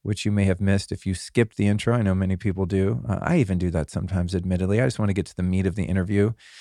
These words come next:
But this announcement is worth repeating. I have launched my blue blocking eyewear brand, Gilded,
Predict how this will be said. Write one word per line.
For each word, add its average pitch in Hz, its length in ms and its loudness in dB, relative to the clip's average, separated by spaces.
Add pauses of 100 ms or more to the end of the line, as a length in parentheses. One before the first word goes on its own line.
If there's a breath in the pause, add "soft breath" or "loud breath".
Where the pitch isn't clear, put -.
(220 loud breath)
But 113 120 4
this 165 340 4 (140)
announcement 95 640 2
is 92 220 2
worth 95 340 2
repeating. 107 720 0 (340 soft breath)
I 104 80 2
have 95 160 4
launched 101 420 2
my 95 160 4
blue 104 220 2
blocking 101 440 4
eyewear 101 460 4
brand, 101 440 2
Gilded, 113 560 2